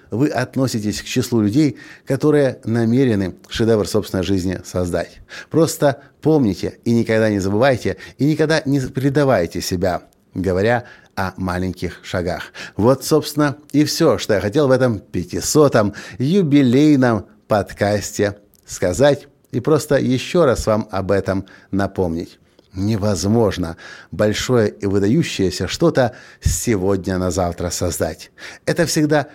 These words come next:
длительный процесс. И к финишу приходит тот, кто каждый день работает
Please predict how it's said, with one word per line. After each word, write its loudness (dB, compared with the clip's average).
длительный -2
процесс. -2
И -6
к -16
финишу 0
приходит 0
тот, -2
кто -4
каждый 0
день -2
работает -2